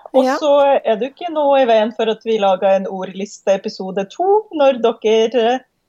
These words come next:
Speaker 1: kommer med flere ord.
Speaker 2: Kanskje Tanja må ta noen på russisk.
Speaker 1: Åh,
Speaker 2: Det er
Speaker 1: ja,
Speaker 2: jo
Speaker 1: vet du
Speaker 2: så
Speaker 1: hva?
Speaker 2: mange spennende
Speaker 1: Ja.
Speaker 2: russiske Instagram-kontoer som deler alt mulig som jeg ikke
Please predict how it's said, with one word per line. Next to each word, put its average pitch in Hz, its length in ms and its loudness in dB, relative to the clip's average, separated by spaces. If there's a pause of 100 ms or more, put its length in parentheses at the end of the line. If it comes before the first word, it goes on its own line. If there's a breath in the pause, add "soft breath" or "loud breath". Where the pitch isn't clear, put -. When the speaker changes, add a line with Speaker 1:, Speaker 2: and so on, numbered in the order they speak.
(240)
Speaker 1:
kommer 403 240 0
med 440 120 2
flere 190 360 0
ord. - 160 -14 (340)
Speaker 2:
Kanskje 247 300 -2
Tanja 185 300 -2
må 202 240 0
ta 185 180 -4
noen 180 240 -4
på 185 120 -4
russisk. - 720 -8 (760)
Speaker 1:
Åh, 247 200 -8
Speaker 2:
Det - 80 2
er - 0 -
Speaker 1:
ja, 202 80 6
Speaker 2:
jo 202 60 4
Speaker 1:
vet 208 100 0
du - 20 -8
Speaker 2:
så 226 60 -2
Speaker 1:
hva? 220 60 2
Speaker 2:
mange 208 200 2
spennende 180 460 0
Speaker 1:
Ja. 190 80 0
Speaker 2:
russiske 180 1040 0
Instagram-kontoer 165 1080 -6
som 190 220 -6
deler 170 320 -4
alt 160 180 -6
mulig 160 280 -8
som - 160 -10
jeg 165 160 -6
ikke 165 100 -16